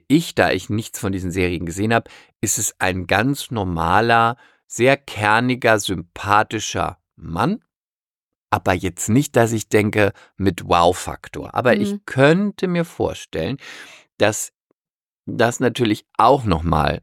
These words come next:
Speaker 1: etwas ist, was auf dieses Konto von vielen einzahlt, gerade von Frauen, weil er ja kein Schönling ist. Und ich glaube, dadurch finden ihn viele noch attraktiver, weil man denkt bei ihm,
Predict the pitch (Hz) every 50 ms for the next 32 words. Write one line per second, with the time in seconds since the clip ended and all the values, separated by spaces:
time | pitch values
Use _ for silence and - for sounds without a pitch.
0 | _ _ - 87 85 - 82 85 - - - - - - 85 85 - - - _
1 | _ - 82 85 85 - - - 92 80 80 80 - - - - - 104 113 110
2 | - 101 90 87 87 - - - - - - - _ - - - - - 98 95
3 | 98 101 95 92 90 90 95 - _ _ _ _ _ _ - - - 127 120 110
4 | 104 - - 82 87 95 90 - - 110 107 107 113 - 101 92 87 92 101 -
5 | - - 92 85 80 80 80 - _ _ _ - - 87 87 95 110 127 156 170
6 | - - - - - - - - - - _ _ _ _ _ _ _ _ _ _
7 | - 101 98 117 113 120 123 - - 127 127 123 120 113 - - - 120 120 120
8 | 113 - - - - 123 123 120 110 90 65 - - - - - - - - -
9 | - _ _ _ _ _ _ _ _ - 113 113 - - 127 - _ - - 95
10 | 92 85 90 104 120 147 151 135 - _ - 104 104 107 120 123 127 - - -
11 | - 131 123 120 117 - 107 113 113 110 104 98 - - - 120 110 117 110 107
12 | 110 107 110 117 - - 110 104 - - 87 - _ - - 98 98 107 107 101
13 | 98 101 110 120 127 120 113 107 92 110 107 147 180 175 _ - 156 143 - -
14 | - 143 143 147 143 143